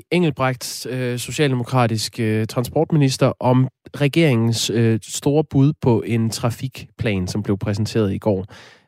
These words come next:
Masser af penge er blevet delt ud, men, øh, planen er også et opgør med den tidligere borgerlige regerings, øh, forslag til en infrastrukturplan. Blandt andet er den berømte og berygtede Tullebane, altså en planlagt, øh, togforbindelse til Billund,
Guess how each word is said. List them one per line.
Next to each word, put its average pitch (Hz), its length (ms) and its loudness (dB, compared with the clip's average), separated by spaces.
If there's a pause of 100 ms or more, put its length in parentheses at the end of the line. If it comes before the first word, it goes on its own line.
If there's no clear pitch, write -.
(120)
Masser 165 280 4
af 131 80 2
penge 135 260 0
er 156 40 0
blevet 113 240 0
delt 104 200 -2
ud, 170 280 4 (140)
men, 127 280 2
øh, 120 240 4
planen 175 280 2
er 131 40 6
også 151 180 4
et - 60 2
opgør 107 460 4
med 104 320 2
den 117 120 2
tidligere 143 440 2
borgerlige 104 540 2
regerings, 104 640 0
øh, 95 200 0
forslag 110 600 0
til - 360 -2
en 98 240 0 (140)
infrastrukturplan. 101 1000 -2 (1000)
Blandt 123 220 6
andet 135 280 4
er 110 40 2
den 107 160 0
berømte 135 580 2
og 117 100 -2
berygtede 110 680 2
Tullebane, 101 840 2
altså 113 200 -2
en 101 200 0
planlagt, 120 560 0
øh, 82 140 0
togforbindelse 104 640 0
til 110 120 -6
Billund, 143 400 2